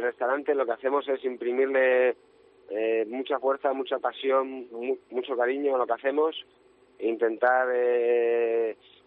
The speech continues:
eh, marcar un poco el territorio que tenemos ahí enfrente del restaurante tan mágico como es la Ribera Sacra y transportarlo a una mesa y, y poner en valor un poco nuestra gastronomía, nuestra cultura.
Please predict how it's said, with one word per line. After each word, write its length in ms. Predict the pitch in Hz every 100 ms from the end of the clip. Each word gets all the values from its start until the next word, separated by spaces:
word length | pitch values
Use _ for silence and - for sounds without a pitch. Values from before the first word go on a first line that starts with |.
| 101
eh, 120 | 110
marcar 460 | 113 117 120 131
un 100 | 127
poco 880 | 120 131 131 127 123 123 120 120 120
el 160 | 120 120
territorio 460 | 123 117 135 131
que 80 | 127
tenemos 360 | 123 123 127 117
ahí 120 | 120
enfrente 380 | 120 113 123 120
del 160 | 120 113
restaurante 1000 | 117 110 117 123 120 113 113 113 110 104
tan 180 | 113 117
mágico 380 | 127 127 113 104
como 180 | 110
es 60 | 117
la 100 | 117
Ribera 300 | 113 113 113
Sacra 500 | 123 117 113 110 107 101
y 100 | 110
transportarlo 680 | 120 107 113 107 123 120 113
a 80 | 110
una 200 | 110 107
mesa 400 | 131 - 156 160 _ _ - - - - - - -
y, 480 | 120 120 117 117 123
y 120 | 123 120
poner 340 | 120 120 131
en 100 | 139
valor 240 | 135 127 131
un 120 | 123
poco 220 | 131 127
nuestra 260 | 120 123 120
gastronomía, 680 | 113 117 117 131 160 160
nuestra 260 | 147 127 117
cultura. 520 | 104 110 143 143 139